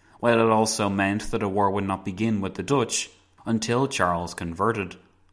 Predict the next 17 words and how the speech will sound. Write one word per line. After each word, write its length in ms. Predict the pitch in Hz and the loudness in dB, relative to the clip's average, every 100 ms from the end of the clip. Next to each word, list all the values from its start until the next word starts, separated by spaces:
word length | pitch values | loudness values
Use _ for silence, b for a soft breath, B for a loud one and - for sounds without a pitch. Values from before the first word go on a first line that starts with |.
| _ _ _ _ B B 120 B 127 | _ _ _ _ B B -18 B -6
On 100 | 143 | -2
top 140 | 143 | -2
of 140 | 120 | 4
all 220 | 127 135 113 | 6 8 8
that 260 | 113 113 | 6 4
was 120 | 123 | 0
the 140 | 120 120 | 0 0
incredible 540 | 113 117 143 151 117 | 6 6 6 2 0
clause 500 | 117 117 98 90 95 | 0 0 2 2 0
which 220 | 104 98 | -2 -2
stated 380 | - 107 101 117 | -2 -2 -2 -2
that 140 | 110 87 | -2 0
Louis 220 | 110 113 | 0 2
would 160 | 110 | 0
begin 340 | 110 107 110 104 | -2 0 0 -2
paying 400 | - 117 131 104 | -2 -2 0 -2
Charles 520 | - 90 90 92 | 0 0 0 -2